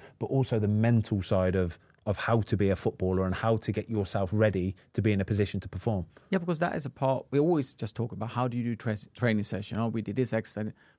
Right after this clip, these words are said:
Speaker 2: There's more to it, isn't it? Like, oh, why was he not performing the first fifteen, twenty minutes?
Speaker 1: Yeah.
Speaker 2: Looked off. He didn't look like, okay, that mental side, maybe he wasn't prepped properly. Maybe someone forced him to do something he didn't wanna do beforehand that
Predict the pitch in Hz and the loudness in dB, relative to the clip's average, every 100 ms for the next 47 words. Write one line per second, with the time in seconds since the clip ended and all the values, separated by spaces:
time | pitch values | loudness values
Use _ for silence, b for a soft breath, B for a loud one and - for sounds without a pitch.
0 | - 135 147 160 143 185 127 - 139 120 | -10 -6 -2 -2 0 2 2 0 0 0
1 | 104 - _ _ _ - 120 131 123 139 | -2 -6 _ _ _ -4 0 0 2 2
2 | 143 143 131 127 - 127 120 - 117 - | 2 2 0 -2 -2 -2 -2 -2 -6 -2
3 | 135 120 110 117 117 - 120 - 110 - | 0 0 -2 -4 -4 -4 -8 -4 -6 -2
4 | 113 110 107 131 127 139 110 - - - | -2 0 0 0 0 0 0 -4 -20 -12
5 | 110 110 127 117 120 117 - 113 - b | -8 -2 0 0 0 -2 -4 -6 -6 b
6 | b b b - - - - - 143 156 | b b b -20 -10 -6 -4 -2 -2 -2
7 | 120 - 127 113 120 143 120 117 127 139 | -6 -2 0 2 2 0 0 -2 -2 -4
8 | 127 - - - - 117 - - - 98 | -6 -2 -2 -2 -2 -6 -4 -8 -6 -2
9 | 113 127 123 117 b b b - 139 139 | -2 0 -2 -2 b b b -4 -2 -2
10 | 123 160 151 - 113 101 120 127 - 135 | -2 -2 -2 -2 -4 -2 -2 -2 0 -2
11 | 123 117 123 151 131 120 113 123 117 117 | 0 0 2 2 2 2 2 0 0 0
12 | 151 143 107 113 123 | 2 2 2 0 -4